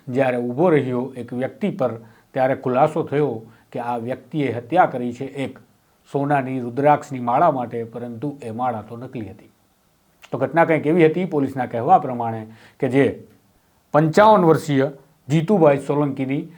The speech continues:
હત્યા થઈ છે. તેની હત્યા કરનારો આરોપી નવાઝ કચરા છે, જે પોલીસની કસ્ટડીમાં હાલ છે, અને નવાઝ કચરાએ કેફિયત આપી છે કે તેને મૃતક જીતુભાઈ સોલંકી સાથે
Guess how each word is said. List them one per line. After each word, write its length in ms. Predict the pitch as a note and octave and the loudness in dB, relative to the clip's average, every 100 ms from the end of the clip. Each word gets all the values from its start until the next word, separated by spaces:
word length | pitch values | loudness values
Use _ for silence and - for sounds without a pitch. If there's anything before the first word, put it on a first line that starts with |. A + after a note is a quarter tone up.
| - C#3 | -4 0
હત્યા 380 | C#3 A3+ G#3 | 2 6 6
થઈ 260 | - B2+ B2 | 6 0 -4
છે. 240 | B2 B2+ | -6 -8
તેની 460 | D#3 - - C3 C3 | -10 -12 0 2 2
હત્યા 360 | B2+ - D#3 C#3+ | 0 4 6 6
કરનારો 460 | B2 A#2+ C3+ C3+ | 4 4 4 6
આરોપી 600 | B2 C#3+ D#3+ - B2 A#2+ - _ | 6 6 6 2 -8 -10 -16 _
નવાઝ 600 | C3 C3 C#3 D3+ D#3 C#3 | -2 2 6 8 6 4
કચરા 420 | - C#3 D#3+ E3 D3+ | 0 -2 2 4 4
છે, 180 | D3+ | 0
જે 140 | B2 B2 | -2 -6
પોલીસની 440 | B2 B2+ A2+ A#2+ | -6 -8 -10 -12
કસ્ટડીમાં 600 | A2 A2 D#3+ D#3+ D3+ B2+ | -12 -10 -6 -2 -2 0
હાલ 200 | A#2+ A#2+ | -2 -4
છે, 240 | A2+ A#2+ A#2 | -4 -4 -4
અને 480 | - - C3 B2 | -8 -12 -8 -4
નવાઝ 440 | A#2+ B2 B2 B2 B2 | -2 0 0 -2 -4
કચરાએ 540 | A#2+ C3 C3 B2 A2+ | -12 -6 -4 -4 -6
કેફિયત 480 | A2+ B2+ B2 E3+ F3 | -8 -8 0 2 2
આપી 260 | A#2+ A#2+ A2+ | 0 -2 -8
છે 300 | A#2+ A2+ A2 - - | -6 -6 -8 -20 -10
કે 100 | - | -6
તેને 440 | A2 C#3+ C3 A2+ F2 - _ _ A#2+ | -2 0 0 -4 -10 -18 _ _ -4
મૃતક 560 | B2 C#3 D#3 D#3 C#3+ | 2 4 6 4 2
જીતુભાઈ 460 | B2 B2 C3+ B2+ C3+ | 0 -4 -2 -2 -4
સોલંકી 500 | C3+ A#2+ A#2+ A#2 A#2+ | -6 -10 -10 -10 -10
સાથે 480 | - B2+ B2 B2+ | -2 0 0 -4